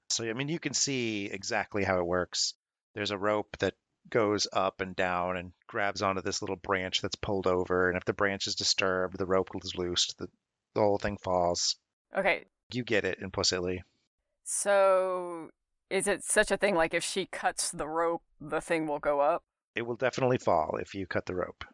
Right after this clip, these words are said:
Speaker 2: Okay, so she's gonna say, uh, "Well, I can trip this thing,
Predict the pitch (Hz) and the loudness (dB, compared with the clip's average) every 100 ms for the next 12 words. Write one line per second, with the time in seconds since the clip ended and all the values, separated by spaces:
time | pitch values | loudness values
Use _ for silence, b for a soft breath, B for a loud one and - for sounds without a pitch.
0 | _ 190 190 190 151 - 190 - 196 202 | _ -2 0 -2 -2 -4 -2 -2 -2 -2
1 | 180 - 170 165 160 156 147 151 165 - | -2 0 0 2 4 2 0 -2 -2 -2
2 | 117 123 - 220 277 98 113 - - 85 | -4 -4 0 0 0 -2 -2 -2 0 0
3 | 139 | -2